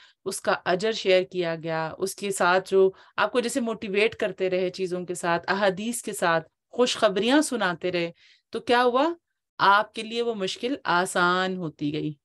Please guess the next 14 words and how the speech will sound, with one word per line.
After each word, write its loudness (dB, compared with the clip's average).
وہ -2
عمل 2
کرنا -2
آسان 0
ہوتا -6
گیا۔ -4
آپ 0
نے 2
کیا 2
کہا؟ 2
آپ 2
نے -6
کیا 0
سوچا؟ -2